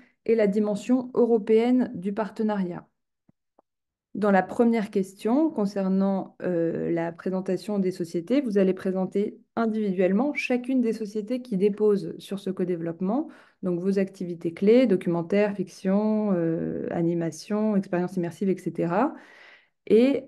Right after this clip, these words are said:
euh, voilà, tout ce qui concerne le, le management de chacune des sociétés. Et dans un deuxième temps, vous allez devoir démontrer en, sur quoi les sociétés travaillent ensemble,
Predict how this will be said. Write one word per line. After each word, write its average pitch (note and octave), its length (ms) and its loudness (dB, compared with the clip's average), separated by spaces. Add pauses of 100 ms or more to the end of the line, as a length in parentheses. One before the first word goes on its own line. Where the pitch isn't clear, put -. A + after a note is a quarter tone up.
euh, F3 420 0
voilà, F3+ 240 0
tout G3 140 -8
ce G3 80 -8
qui G3+ 120 -4
concerne G3+ 380 2
le, E3+ 100 4
le F#3 120 2
management F#3 440 2
de G3 80 2
chacune F#3+ 340 -2
des G#3 100 0
sociétés. G3 500 -6 (460)
Et F3 60 -6
dans F3 260 -2
un E3+ 80 -2
deuxième F3+ 480 0
temps, C#4+ 380 0 (340)
vous F#3+ 160 -2
allez F#3+ 160 2
devoir G3 440 0
démontrer G3 920 -2
en, F#3 320 -6 (260)
sur - 260 -6
quoi C#4 380 2 (180)
les F#3 380 8
sociétés G3+ 640 4
travaillent G#3 360 2
ensemble, F#3+ 440 -2